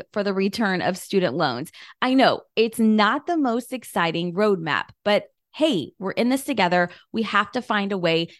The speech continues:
to prepare for those student loans coming back into your life. But one thing is for sure, this college tuition saga, it feels almost like a soap opera at this point.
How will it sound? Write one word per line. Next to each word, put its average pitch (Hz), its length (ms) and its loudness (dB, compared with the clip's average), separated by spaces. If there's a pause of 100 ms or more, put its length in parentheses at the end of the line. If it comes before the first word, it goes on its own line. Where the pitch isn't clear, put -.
to 202 100 -6
prepare 254 640 0
for 220 120 -8
those 196 240 -4
student 202 340 -2
loans 170 320 0 (280)
coming 226 300 -2
back 160 240 -2
into 160 220 -2
your 151 160 0
life. - 300 -2 (260)
But 196 120 4
one 226 400 4
thing 233 220 0
is 208 200 -2
for 180 180 -2
sure, - 440 -6
this 226 300 0
college 226 680 2
tuition 202 640 -2
saga, 208 800 0 (220)
it 196 100 -6
feels 233 300 0
almost 190 300 -2
like 180 180 -2
a 151 140 0 (140)
soap - 600 -4
opera 208 420 2
at - 140 -2
this 214 240 -2
point. 240 460 -2